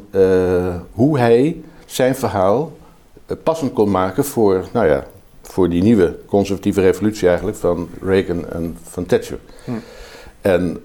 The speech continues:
Speaker 1: eh, ja, hij had een column in Newsweek. En, eh,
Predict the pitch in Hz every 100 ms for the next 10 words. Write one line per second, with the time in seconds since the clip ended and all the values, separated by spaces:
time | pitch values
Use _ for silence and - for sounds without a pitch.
0 | - 82 80 76 80 73 - - - -
1 | - 95 76 76 78 82 78 - 104 110
2 | 87 87 92 113 - 110 123 - - -
3 | - - - - - 90 82 82 76 -
4 | - 78 73 69 71 67